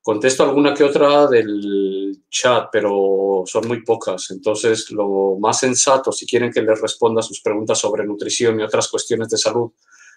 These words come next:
de sus perritos o gatitos, que yo sepa, pues, eh, lo mejor es que sus-, que suscriban al blog.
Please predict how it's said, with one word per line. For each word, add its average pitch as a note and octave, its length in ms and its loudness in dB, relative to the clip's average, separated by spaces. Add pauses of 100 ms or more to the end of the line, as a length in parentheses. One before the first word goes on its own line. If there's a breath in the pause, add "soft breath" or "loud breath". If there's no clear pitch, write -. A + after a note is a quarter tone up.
(260 soft breath)
de G2+ 140 0
sus G2+ 220 -2
perritos A2+ 500 2
o G#2 60 2
gatitos, A#2+ 480 0
que G#2+ 100 -2
yo G#2+ 100 2
sepa, C3+ 420 0
pues, G2+ 280 -2
eh, F#2+ 580 0 (480 loud breath)
lo G#2+ 120 2
mejor G#2+ 220 2
es C#3 80 2
que D3+ 80 2
sus-, - 320 -4
que B2 100 -8
suscriban A#2+ 600 0
al G2 120 -2
blog. G2 240 -2